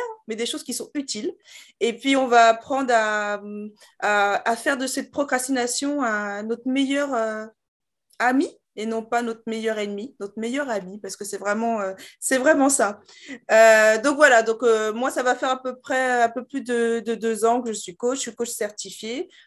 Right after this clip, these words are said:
après un parcours dans, dans le marketing pendant une vingtaine, une vingtaine d'années. Et, euh, je suis une ex-procrastinatrice anonyme. <laughs>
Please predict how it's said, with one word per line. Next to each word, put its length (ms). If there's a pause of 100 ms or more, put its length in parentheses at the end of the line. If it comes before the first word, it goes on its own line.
après 240
un 80
parcours 380
dans, 360
dans 160
le 80
marketing 640
pendant 220
une 160
vingtaine, 360
une 220
vingtaine 340
d'années. 400 (460)
Et, 340
euh, 380
je 160
suis 300
une 440
ex-procrastinatrice 1200
anonyme. 520 (220)
<laughs> 100